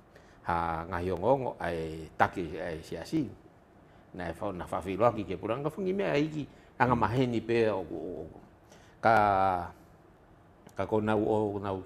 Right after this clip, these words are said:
Speaker 1: nau o vare sio fo ko, ko tatau mai ta, e, tangata. Ko ne kau ku lau fe pe, ai, ai, he, he social media ko si malolo e tangata.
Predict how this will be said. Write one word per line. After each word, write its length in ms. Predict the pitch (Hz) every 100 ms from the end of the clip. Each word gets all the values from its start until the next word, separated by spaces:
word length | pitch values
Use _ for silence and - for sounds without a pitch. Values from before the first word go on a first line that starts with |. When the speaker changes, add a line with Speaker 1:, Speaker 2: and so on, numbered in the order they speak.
| -
Speaker 1:
nau 200 | 98 92 92
o 100 | 98
vare 220 | 107 107 90
sio 260 | 107 101
fo 160 | 92 90 80
ko, 280 | 85 82 - - - - -
ko 100 | -
tatau 340 | 90 92 120 113
mai 180 | 113 95
ta, 220 | 95 87 82
e, 300 | 80 78 80
tangata. 480 | 82 85 113 120 98 - - - - - -
Ko 100 | - 135
ne 320 | 143 139 135
kau 140 | 135 131
ku 160 | 135 135
lau 220 | 165 160
fe 80 | 147
pe, 180 | 147 160 139
ai, 480 | 127 107 101 92 87 - -
ai, 480 | - 85 82 78 76 -
he, 100 | 85 82 78 76 71 - - -
he 40 | 80
social 300 | 107 95 98
media 480 | 95 92 95 95 87 82
ko 80 | 82
si 160 | - 82 85 80 - - - - -
malolo 480 | 95 95 92 104 107
e 40 | 90
tangata. 480 | 82 82 85 87